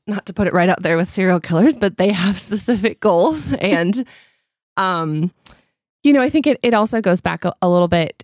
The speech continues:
uh, to, uh, something that we've talked about in various places across this podcast, which is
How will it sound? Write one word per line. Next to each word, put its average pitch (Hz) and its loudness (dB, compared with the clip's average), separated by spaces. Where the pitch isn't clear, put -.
uh, 165 2
to, 170 2
uh, 165 2
something 202 2
that 190 2
we've 196 2
talked 180 -4
about 160 -2
in 175 4
various 151 0
places 156 -2
across 165 -4
this 185 -4
podcast, 156 -4
which 170 -2
is 165 0